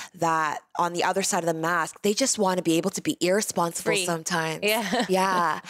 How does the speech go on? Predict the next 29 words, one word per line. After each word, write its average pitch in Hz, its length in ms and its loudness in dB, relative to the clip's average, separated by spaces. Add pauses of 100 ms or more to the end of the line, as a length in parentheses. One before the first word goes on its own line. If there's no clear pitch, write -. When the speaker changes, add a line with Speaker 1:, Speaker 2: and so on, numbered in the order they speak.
(320)
Speaker 1:
And 190 160 -4
so, 185 340 2
uh, - 80 -2 (200)
at 190 140 -4
the 185 140 -2
end, 196 180 0
we 180 120 2 (100)
integrate 175 680 2
an 165 180 -2
exercise 165 920 -2 (240)
where 160 760 2
we 160 220 0
have 165 400 0
them 156 520 0 (260)
create 175 380 2
a 170 80 -2
dom 156 360 2
name 147 380 -4 (220)
so - 140 -2
that 160 140 0
you 156 60 -8
can 175 160 -6
channel 175 540 0
this 160 320 -2 (420)
other 190 220 2
side 175 240 0
of 156 80 -4
you, 156 100 2
an 160 120 2